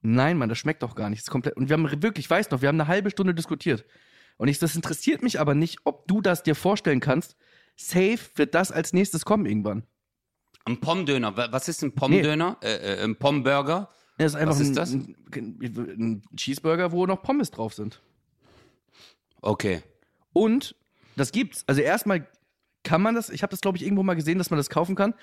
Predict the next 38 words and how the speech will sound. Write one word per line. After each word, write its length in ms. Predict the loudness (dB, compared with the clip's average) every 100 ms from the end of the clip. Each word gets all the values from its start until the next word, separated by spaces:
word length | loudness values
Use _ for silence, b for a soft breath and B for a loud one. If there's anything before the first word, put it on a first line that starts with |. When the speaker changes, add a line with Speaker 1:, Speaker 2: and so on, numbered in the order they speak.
| B B
Speaker 1:
Aber 240 | 0 2 2
richtig 380 | 0 0 -4 -2
viele, 260 | 0 0
ich 100 | 0
kenn 160 | 2 2
richtig 280 | 0 -2 -4
viele, 180 | -2
die 60 | 0
das 160 | 0 0
einfach 200 | 0 2
machen, 240 | 0 -2
die 60 | -2
Pommes 320 | 0 2 2
nehmen 160 | 0 0
und 100 | 0
die 40 |
dann 140 | 0
mit 100 | 0
auf 80 | 0
den 80 | 0
Burger 200 | 0 0
machen. 220 | 2 0 -2 B B -10
Ich 100 | -2
kenn 120 | 0
auch 120 | 2
Leute, 240 | 2 2
die, 280 | -2 0 0
äh, 260 | 0 0 0
Pommes 420 | 2 2 0 -2
im, 280 | -2 0 0
im 260 | 0 0
Erdbeershake, 720 | 0 0 0 -2 0 0 -2 -8 _
äh, 120 | -4 0
mit 60 | 2
dem 100 | 2
Erdbeershake 460 | 0 0 0 -2 -2
zusammen 220 | -2 -2
essen. 260 | -2 -4